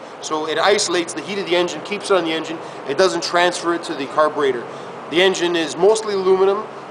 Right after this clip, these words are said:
the carburetor is aluminum, aluminum transfers heat really well.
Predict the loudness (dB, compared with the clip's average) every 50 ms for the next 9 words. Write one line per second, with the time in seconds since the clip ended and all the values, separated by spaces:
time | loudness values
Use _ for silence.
0 | -14 -14 -10 -6 2 4 4 4 4 4 4 4 4 4 2 0 -2 -4 -4 -2
1 | -2 -2 -4 -4 -4 -4 0 2 2 4 4 2 0 0 -2 -2 0 0 0 -2
2 | -4 -8 -8 -8 -8 -8 -8 -8 -6 -6 -4 -2 0 0 0 0 -2